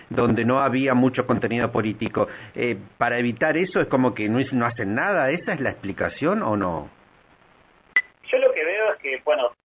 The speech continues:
Speaker 2: lo que decíamos, por ahí lo que, sí, digamos, en,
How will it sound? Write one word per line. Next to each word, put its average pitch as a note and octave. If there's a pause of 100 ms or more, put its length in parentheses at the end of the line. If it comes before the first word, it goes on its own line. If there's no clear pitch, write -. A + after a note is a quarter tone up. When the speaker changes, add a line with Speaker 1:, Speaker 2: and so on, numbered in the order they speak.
(140)
Speaker 2:
lo B2+
que B2+
decíamos, D#3
por -
ahí D3
lo C#3+
que, A2+ (920)
sí, C#3
digamos, A2 (160)
en, A2